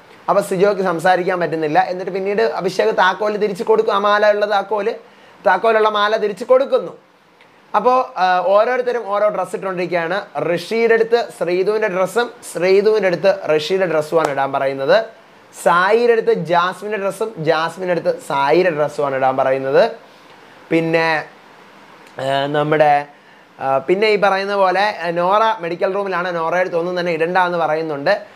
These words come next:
അഭിഷേകിൻ്റെ അടുത്ത് ഇടാൻ പറയുമ്പോൾ അഭിഷേക് "ഇല്ല, എനിക്കിത് പറ്റത്തില്ല, ഞാൻ ഇടത്തില്ല" എന്നൊക്കെ പറയുന്നുണ്ട്. പക്ഷേ അഭിഷേകിനെ കൊണ്ട് സായി ഇടിപ്പിക്കുന്നുണ്ട്.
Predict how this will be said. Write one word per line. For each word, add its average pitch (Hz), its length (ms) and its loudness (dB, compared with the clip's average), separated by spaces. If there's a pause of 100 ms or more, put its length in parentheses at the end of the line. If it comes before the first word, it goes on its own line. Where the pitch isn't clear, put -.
(160)
അഭിഷേകിൻ്റെ 226 560 2
അടുത്ത് 208 160 -4
ഇടാൻ 196 220 0
പറയുമ്പോൾ 185 280 0
അഭിഷേക് 175 340 -2
"ഇല്ല, 190 240 0
എനിക്കിത് 180 300 -2
പറ്റത്തില്ല, 175 460 -2
ഞാൻ 175 220 -2
ഇടത്തില്ല" 175 360 0
എന്നൊക്കെ 175 220 2
പറയുന്നുണ്ട്. 156 500 0
പക്ഷേ - 520 -4
അഭിഷേകിനെ 233 540 2
കൊണ്ട് 214 180 -4
സായി 208 440 0
ഇടിപ്പിക്കുന്നുണ്ട്. 190 1000 -2